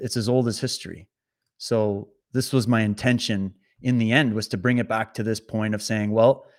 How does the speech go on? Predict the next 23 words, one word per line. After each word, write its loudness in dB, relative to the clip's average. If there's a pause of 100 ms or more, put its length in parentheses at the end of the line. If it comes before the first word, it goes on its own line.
(240)
even 4
if 2
there's 6
elements 8
we 2
disagree 0
on -2
in -2
terms -2
of -2
our 4
reading 0
of -4
this -4
incredibly 6 (1500)
vast 2
history 0
that 2 (220)
takes 0 (400)
lifetimes 2
to -8
try 2
to 2